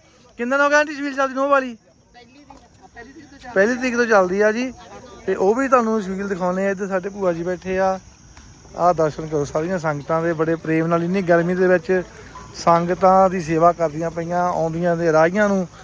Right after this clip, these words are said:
ਜਲ ਛਕਾਇਆ ਜਾ ਰਿਹਾ ਆ। ਸੋ ਇਹ ਸਾਡੇ ਗੁਰੂਆਂ ਦੀ ਦੇਣ ਆ ਜਿਹੜੀ ਪੰਜਾਬ 'ਚ ਹੀ ਮਿਲਦੀ ਆ। ਕਿਉਂ ਜੀ? ਇਹ ਆ ਪੰਜਾਬੀਆਂ ਦੇ, ਸਿੱਖਾਂ ਦੇ ਸਿਆਇਆ ਕਿ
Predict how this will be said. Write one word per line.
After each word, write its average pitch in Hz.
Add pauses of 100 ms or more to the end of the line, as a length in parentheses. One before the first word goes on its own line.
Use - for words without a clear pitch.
(260)
ਜਲ 156
ਛਕਾਇਆ 165
ਜਾ 139
ਰਿਹਾ 165
ਆ। 160 (920)
ਸੋ 185
ਇਹ 262 (360)
ਸਾਡੇ 196
ਗੁਰੂਆਂ 196
ਦੀ 196
ਦੇਣ 190
ਆ 214
ਜਿਹੜੀ 202
ਪੰਜਾਬ 180
'ਚ 170
ਹੀ 190
ਮਿਲਦੀ 143
ਆ। 127
ਕਿਉਂ 254
ਜੀ? 311 (380)
ਇਹ 233
ਆ 285
ਪੰਜਾਬੀਆਂ 262
ਦੇ, 269
ਸਿੱਖਾਂ 269
ਦੇ 285
ਸਿਆਇਆ 226 (560)
ਕਿ 277